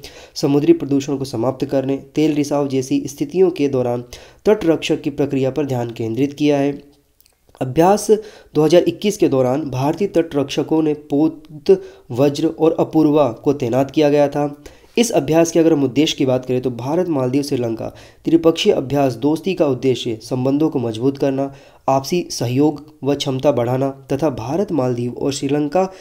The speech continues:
के तटरक्षकों के बीच सहयोग स्थापित करना इसका उद्देश्य है यहाँ पर। हाल के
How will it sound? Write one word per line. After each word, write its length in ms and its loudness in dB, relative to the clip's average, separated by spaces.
के 100 0
तटरक्षकों 720 -2
के 140 -2
बीच 300 -6
सहयोग 520 4
स्थापित 420 -8
करना 340 -4
इसका 360 -6
उद्देश्य 440 0
है 120 0
यहाँ 200 0
पर। 220 -2
हाल 280 0
के 220 0